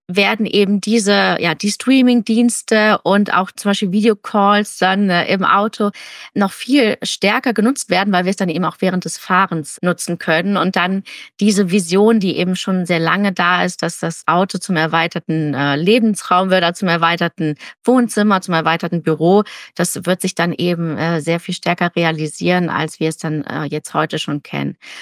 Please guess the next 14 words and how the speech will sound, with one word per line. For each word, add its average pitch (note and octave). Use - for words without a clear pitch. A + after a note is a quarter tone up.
Und F#3
wenn G3
wir G#3+
so G#3
einen G3+
Blick A3
jetzt -
also F3
aus, E3+
äh, D3+
so E3+
der, F3
von G3+
der F#3